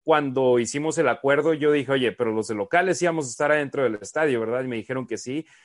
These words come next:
Todavía no se ha podido después de los primeros dos juegos, pero tenemos seis oportunidades más y, y espero sí nos toque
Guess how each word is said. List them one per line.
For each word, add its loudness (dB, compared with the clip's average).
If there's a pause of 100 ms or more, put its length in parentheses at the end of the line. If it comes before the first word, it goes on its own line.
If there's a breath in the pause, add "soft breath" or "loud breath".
(500 soft breath)
Todavía 4
no 0
se 0
ha 0
podido 0
después -2
de -2
los -2
primeros -4
dos -4
juegos, 0
pero 0
tenemos -2
seis 0
oportunidades 2
más -4
y, -2
y -4
espero 2
sí -4
nos -4
toque 0